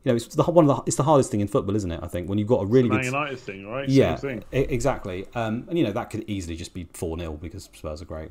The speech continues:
Speaker 1: and, you know, Everton are bad, as we've discussed. But there is a world you can see where they will just grind out, and that's what they will attempt to do. Um, and Spurs just generally struggle with those kind of games, I think. It
Speaker 2: Yeah, I, I think w-, one thing that's really interesting, uh, again, this is sometimes you,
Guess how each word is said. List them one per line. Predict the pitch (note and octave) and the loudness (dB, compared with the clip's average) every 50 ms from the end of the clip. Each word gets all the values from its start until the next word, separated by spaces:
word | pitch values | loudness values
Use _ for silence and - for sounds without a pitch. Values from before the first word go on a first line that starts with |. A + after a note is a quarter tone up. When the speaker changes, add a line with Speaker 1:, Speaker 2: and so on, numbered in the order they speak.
| D#2 - | -16 -14
Speaker 1:
and, | D2 E2 D#2 - _ _ - | -14 -14 -14 -16 _ _ -18
you | - E2 | -18 -16
know, | D#2+ - - | -16 -14 -12
Everton | - D#2+ D#2+ - F2 E2 E2 - | -12 -12 -10 -8 -10 -10 -10 -10
are | - - | -4 -2
bad, | A#2+ A2+ F2+ E2 | -2 -2 -2 -4
as | E2 - | -8 -10
we've | F#2 E2 | -10 -10
discussed. | G2+ - - C#3 A#2 - - - | -8 -4 0 0 0 0 -2 -4
But | G#2+ G2+ F#2+ - - - - _ _ _ _ _ - - | -4 -4 -4 -6 -12 -20 -20 _ _ _ _ _ -10 0
there | - B2+ C3+ | 2 4 4
is | B2+ A#2 | 4 4
a | A#2+ | 4
world | A#2+ A#2 A2 G2+ | 4 4 2 0
you | G#2 G2 | 0 -2
can | G#2+ G#2 | -2 -2
see | G#2 - C3 A#2+ G2+ F#2 | -2 0 0 0 0 0
where | F2+ F2 F2+ F2+ | -2 -4 -4 -4
they | F#2+ F#2+ | -6 -8
will | F2+ F#2 | -8 -8
just | F#2+ F#2 - | -10 -10 -6
grind | - G2 F#2 F2+ F2+ F2 | -4 -4 -2 -2 -4 -4
out, | F2+ G2+ G2+ F2 | -6 -6 -6 -6
and | F2 F#2 | -6 -6
that's | G2+ - - | -8 -6 -8
what | G2 - | -10 -8
they | F2 F#2 | -8 -8
will | F2 F2+ F2+ | -8 -8 -10
attempt | F2+ - - F2+ E2+ D#2 | -10 -10 -10 -10 -10 -12
to | - F2 | -10 -6
do. | G#2+ G2 E2+ D2+ D#2+ - _ _ - - | -4 -4 -4 -6 -10 -14 _ _ -16 -12
Um, | F2+ F2+ F2+ F2 F2 F2 F2 E2+ - _ _ _ - | -8 -8 -6 -6 -6 -8 -10 -10 -14 _ _ _ -16
and | F#2+ F#2+ - | -12 -12 -10
Spurs | - - B2 A#2+ A2 | -8 -6 -6 -6 -6
just | - - A2 - | -6 -8 -10 -6
generally | - G#2 G#2 G2+ G2 F#2 | -6 -4 -4 -4 -4 -6
struggle | - - A2+ A2 G2+ F2+ | -6 -6 -6 -4 -4 -4
with | F#2 F#2 | -6 -8
those | F#2+ F#2 | -8 -10
kind | - - F#2 F#2 | -10 -10 -10 -10
of | F#2+ | -8
games, | - G2+ G#2 G#2 G2+ - | -8 -8 -6 -6 -8 -8
I | F2+ | -10
think. | - - E2+ - C3 _ _ _ _ _ _ _ _ _ _ _ _ _ _ _ - | -14 -14 -16 -16 -18 _ _ _ _ _ _ _ _ _ _ _ _ _ _ _ -12
It | - G#2+ - - - - - - | -10 -10 -10 -10 -14 -14 -6 0
Speaker 2:
Yeah, | D#3 E3+ D#3+ C#3+ C3 | 2 2 4 2 2
I, | C#3+ E3 E3 F3 F#3+ | 0 -2 -4 -4 -4
I | |
think | F3 A3+ A#3+ G#3+ | -4 -4 -4 -6
w-, | G#3 - - F3 | -6 -8 -4 0
one | F3 A3+ B3 A#3 | 0 2 2 0
thing | B3 A#3 G3+ | -2 -2 -4
that's | E3 C#3 | -2 0
really | D#3+ F3 E3+ D#3 D3+ D#3 | 2 2 2 2 0 -2
interesting, | D#3 - - B2 A#2+ - A#2+ A2 A2 G#2+ A2 | -2 -2 -4 -6 -6 -6 -10 -10 -10 -10 -10
uh, | B2+ B2+ A#2 | -12 -12 -10
again, | C3 C3 B2+ E3 C3+ B2 | -10 -6 -2 -2 -2 -2
this | B2 C3 | -2 -6
is | B2+ - | -8 -4
sometimes | - F3 D#3+ D#3 - D3 C3 A#2+ | -4 -4 -4 -4 -6 -6 -6 -6
you, | A#2+ B2 B2+ | -8 -10 -10